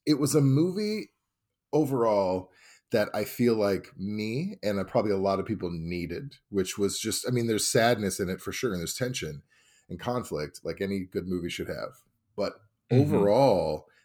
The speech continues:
Speaker 1: there is such love and joy. Like, that's the, that's the through line in this whole thing, is this joy of connection and love between these two people. If I was at home, like,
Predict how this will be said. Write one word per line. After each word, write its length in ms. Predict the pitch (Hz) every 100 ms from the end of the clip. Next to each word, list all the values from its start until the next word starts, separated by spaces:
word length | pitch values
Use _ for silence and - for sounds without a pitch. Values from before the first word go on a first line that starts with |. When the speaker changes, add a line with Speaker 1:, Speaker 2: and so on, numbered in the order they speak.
| _
Speaker 1:
there 160 | 107 101
is 240 | 98 -
such 540 | - - 117 123 123 -
love 520 | 101 98 95 95 92 92
and 180 | 107 92
joy. 360 | - 101 92 85 -
Like, 120 | 92
that's 240 | 117 -
the, 320 | - 110 98 95 _ _ _ _ _ _ _ _ - - -
that's 340 | 123 117 - _ _
the 120 | 117
through 400 | - - 123 120
line 280 | 101 87 87
in 80 | 87
this 140 | 85
whole 200 | - 107
thing, 280 | 101 95 80
is 160 | 76 -
this 180 | 78 -
joy 720 | 92 110 107 107 101 101 95 - -
of 140 | - 87
connection 880 | - 92 90 87 - 98 92 90 92 _ _ _
and 220 | 104 90
love 340 | 82 90 85 98
between 320 | 90 98 85
these 160 | 82 -
two 120 | 76
people. 560 | - 80 - 82 82 - _ _ _ -
If 100 | 139
I 80 | 196
was 120 | 214
at 80 | 139
home, 400 | 175 190 208 247 _ _ _ _
like, 420 | - 120 107 87